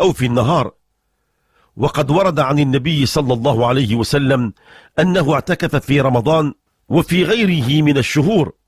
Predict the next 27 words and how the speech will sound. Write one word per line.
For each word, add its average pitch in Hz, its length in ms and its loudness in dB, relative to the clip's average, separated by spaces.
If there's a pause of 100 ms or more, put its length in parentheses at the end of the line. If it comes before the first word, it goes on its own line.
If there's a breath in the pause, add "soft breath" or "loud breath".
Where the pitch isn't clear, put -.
(1300 soft breath)
وسن 147 680 2
للمسلمين 131 800 0 (200)
الاعتكاف 147 680 -2
في 135 260 0
رمضان، 117 500 0 (400 soft breath)
خاصة 170 600 -2
في 135 80 0
العشر 139 380 0
الأواخر 139 600 -2
منه. 180 220 0 (1500)
فقد 135 260 -2
جاء 135 240 0
عن 147 140 0
النبي 147 400 0
الكريم 135 540 0 (120)
فيما 151 320 0
ترويه 127 600 0
أمنا 143 300 2
عائشة 123 400 -2
رضي 120 260 -2
الله 110 280 0
عنها 110 420 0 (640 loud breath)
أنه 180 300 2
صلى 151 280 -2
الله 123 340 0
عليه 120 300 0
وسلم 120 580 0